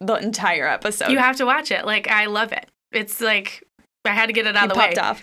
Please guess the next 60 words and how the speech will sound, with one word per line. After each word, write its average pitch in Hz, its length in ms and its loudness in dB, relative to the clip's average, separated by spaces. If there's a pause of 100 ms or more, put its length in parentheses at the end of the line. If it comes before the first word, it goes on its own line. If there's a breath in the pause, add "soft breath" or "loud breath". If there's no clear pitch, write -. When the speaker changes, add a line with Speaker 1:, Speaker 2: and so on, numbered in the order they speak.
Speaker 2:
I 226 80 2
had 240 120 4
to, 233 120 2
I - 60 2
had 233 60 0
to 240 60 -2
pop 233 260 0
off. 214 160 0
I 202 40 0
had 208 140 2
to 202 80 -4
get 196 100 0
it 190 120 0
out 185 80 2
of 185 80 -4
the 190 40 -2
way 185 160 0
'cause 190 200 -8
it's 190 100 0
Speaker 1:
I - 20 2
know 339 120 2
you, 262 260 0 (160)
and 262 180 2
you 262 120 2
didn't 247 400 -2
wanna 214 180 -2
talk 233 280 -4
about 196 240 -2
it 185 220 -4 (120)
Speaker 2:
Mm-mm. 208 340 -6
Speaker 1:
because 196 420 -4
you 220 120 -4
thought - 280 0
I 269 180 2
was 262 120 -4
gonna 220 140 -2
have 196 160 -6
to 196 80 -12
do 190 160 -4
it 180 180 -6 (100)
because 202 720 -4
you 185 220 -4
emotionally 180 420 -4
can't 185 280 -8
handle - 260 -10
it. - 160 -14
Speaker 2:
I 226 100 0
was 226 120 -2
telling 233 240 0
Eric 226 160 -2
about 196 160 0
it, 185 80 0
and 185 80 -4
I, 180 100 -4
like, 180 180 -6
started 175 280 -4
crying 175 240 -4
in - 60 -14
the - 40 -14
kitchen. 196 360 -10